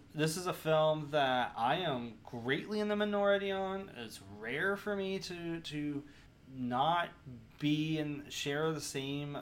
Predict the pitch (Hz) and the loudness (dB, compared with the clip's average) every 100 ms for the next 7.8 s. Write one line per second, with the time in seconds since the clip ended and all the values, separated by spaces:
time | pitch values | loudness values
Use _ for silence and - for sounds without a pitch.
0 | - 135 131 120 120 - 151 - 127 131 | -8 -6 -4 -4 -6 -6 -4 -2 -2 -2
1 | 156 - 208 220 - - - - - 151 | -2 -4 -4 -6 -10 -20 -20 -12 -4 0
2 | 143 139 151 156 156 143 123 123 123 123 | -2 -2 2 2 2 0 0 0 -4 -6
3 | - 135 135 143 - 127 127 151 156 151 | -6 -2 -2 -2 -6 -4 -2 -2 -2 -4
4 | 147 131 131 143 147 151 127 127 127 120 | -4 -4 -4 -4 -6 -6 -4 -2 -2 -4
5 | 120 120 123 - - - - - 143 - | -4 -2 -2 -4 -10 -18 -10 -6 -4 -2
6 | 143 139 127 135 131 127 131 135 135 139 | 0 0 0 0 -2 -2 -4 -2 -2 -2
7 | 147 147 - - 135 - 233 240 | -4 -6 -6 -4 -4 -4 -4 -6